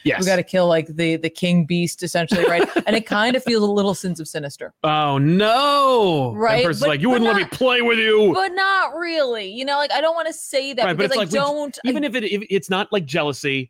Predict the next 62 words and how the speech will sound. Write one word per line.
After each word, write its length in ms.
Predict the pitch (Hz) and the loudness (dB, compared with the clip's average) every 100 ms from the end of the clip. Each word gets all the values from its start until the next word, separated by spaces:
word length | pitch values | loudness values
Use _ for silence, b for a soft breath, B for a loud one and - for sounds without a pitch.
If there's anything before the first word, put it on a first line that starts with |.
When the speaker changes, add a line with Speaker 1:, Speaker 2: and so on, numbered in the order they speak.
| _ | _
Speaker 1:
but 80 | 147 | -6
Speaker 2:
Well, 80 | 143 | -6
Speaker 1:
just, 80 | 143 | -2
like 240 | 156 135 | -2 -2
Speaker 2:
I 60 | 302 | -4
don't 120 | 403 | -4
think 140 | 440 | -8
it's 100 | 370 220 | -8 -6
anything 380 | 277 302 269 247 | -8 -8 -8 -4
Speaker 1:
No, 80 | 311 | 0
Speaker 2:
like 60 | |
Speaker 1:
no, 40 | 214 | 0
no. 40 | |
Speaker 2:
that. 180 | 190 175 | 0 -2
I 100 | 165 | -6
think 180 | 208 277 | -10 -12
it's 180 | 254 - - | -12 -14 -10
Speaker 1:
But 80 | 254 | -8
it's 40 | - | -6
Speaker 2:
just 100 | 127 | -6
Speaker 1:
like, 80 | |
we 80 | 120 | -4
Speaker 2:
my, 100 | 240 | -4
Speaker 1:
just 160 | 247 202 | -6 -6
did 140 | 110 | -4
Speaker 2:
my 100 | 262 | -4
Speaker 1:
this. 100 | - | -2
Speaker 2:
brain's 320 | 254 254 262 226 | -2 -4 -6 -8
making, 440 | 240 226 220 208 190 | -8 -8 -14 -14 -14
like, 180 | 196 | -14
connections 600 | _ 226 196 - 214 202 190 | _ -8 -8 -8 -12 -10 -8
that 200 | 160 _ | -10 _
probably 280 | 190 185 196 | -6 -6 -8
really 300 | 160 170 175 | -8 -8 -6
aren't 320 | 170 170 170 | -8 -10 -8
there. 380 | 175 185 214 - | -4 0 0 -2
But 100 | - | -2
I 40 | 196 | 0
Speaker 1:
Okay. 40 | 190 | 2
Speaker 2:
just 60 | |
wanted 220 | 262 254 226 | 2 -2 -2
to 80 | 160 | -4
address 400 | 180 175 175 - | -4 -4 -4 -4
that, 200 | 165 156 | -8 -8
that 100 | 170 | -8
there 120 | 202 | -6
was 160 | 220 226 | -6 -4
a 40 | |
little 220 | 254 269 | -2 -2
bit, 140 | 254 226 | -2 -2
like, 200 | 208 - _ _ | -4 -6 _ _
uh, 100 | - | -6
there 80 | 262 | -4
was 80 | 285 | -4
a 60 | 285 | 0
moment 320 | 277 262 208 | 2 2 0
for 60 | |
me 40 | 233 | -2
where 120 | 220 | 0
I 40 | |
was 100 | 214 | 0
like 200 | 220 196 | -2 -4